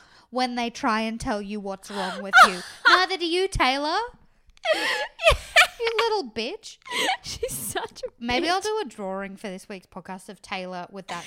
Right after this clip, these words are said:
Speaker 1: caption, or with, with the ugly chicken caption, and then "You don't listen." <laughs> I'll do both of those.
Speaker 2: <laughs> She's saying it to the chicken. <laughs> Um, God, she's, God, these, these girls are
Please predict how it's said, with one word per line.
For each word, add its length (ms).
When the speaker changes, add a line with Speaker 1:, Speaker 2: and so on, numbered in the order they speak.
Speaker 1:
caption, 600
or 220
with, 240
with 240
the 80
ugly 320
chicken 340
caption, 440
and 120
then 140
"You 140
don't 260
listen." 420
<laughs> 40
I'll 160
do 160
both 340
of 160
those. 400
Speaker 2:
<laughs> 140
She's 180
saying 300
it 100
to 200
the 120
chicken. 400
<laughs> 300
Um, 640
God, 440
she's, 320
God, 280
these, 180
these 200
girls 260
are 140